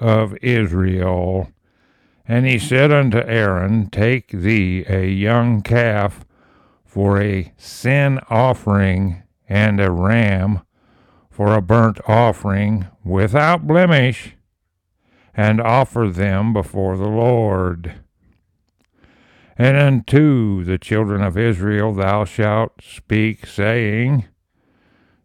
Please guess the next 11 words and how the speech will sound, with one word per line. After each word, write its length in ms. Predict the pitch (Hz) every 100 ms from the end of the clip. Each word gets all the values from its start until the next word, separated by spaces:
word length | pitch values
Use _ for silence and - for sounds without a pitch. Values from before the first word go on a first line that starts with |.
| _ -
Take 500 | 143 147 110 - - _
ye 1000 | 92 90 95 120 190 165 107 87 76 - - -
a 240 | 107 107
kid 840 | - - - 135 135 98 92 98 85 _ _ _ _ _ _ _ _ _ -
of 400 | 104 113 123 117
the 100 | 127
goats 680 | 113 120 104 135 - - - _
for 300 | _ 92 95
a 140 | 98 95
sin 320 | - 107 110
offering, 640 | 104 101 95 107 104 92